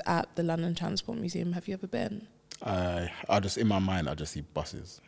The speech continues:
Speaker 1: Yeah, there are lots, it's
Speaker 2: Okay,
Speaker 1: just
Speaker 2: is
Speaker 1: lots
Speaker 2: it
Speaker 1: of buses.
Speaker 2: in, um,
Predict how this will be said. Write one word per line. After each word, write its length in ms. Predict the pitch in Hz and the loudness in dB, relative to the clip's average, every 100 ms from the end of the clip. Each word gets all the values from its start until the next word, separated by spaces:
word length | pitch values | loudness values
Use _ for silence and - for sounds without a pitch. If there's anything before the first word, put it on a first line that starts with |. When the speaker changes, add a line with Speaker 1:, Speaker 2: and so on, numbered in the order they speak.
| - | -6
Speaker 1:
Yeah, 260 | 196 170 170 | 0 2 2
there 200 | 165 165 | 0 0
are 120 | 160 | 0
lots, 280 | 165 247 202 | -2 -6 -8
it's 240 | 185 - | -6 -4
Speaker 2:
Okay, 140 | 170 | -2
Speaker 1:
just 160 | 156 165 | 0 2
Speaker 2:
is 100 | 170 | 2
Speaker 1:
lots 180 | 175 - | 4 2
Speaker 2:
it 40 | |
Speaker 1:
of 100 | - | 0
buses. 500 | 175 - - 92 90 | -4 -4 -2 0 2
Speaker 2:
in, 80 | 87 | 2
um, 520 | 85 82 80 80 80 | 0 0 0 -2 -4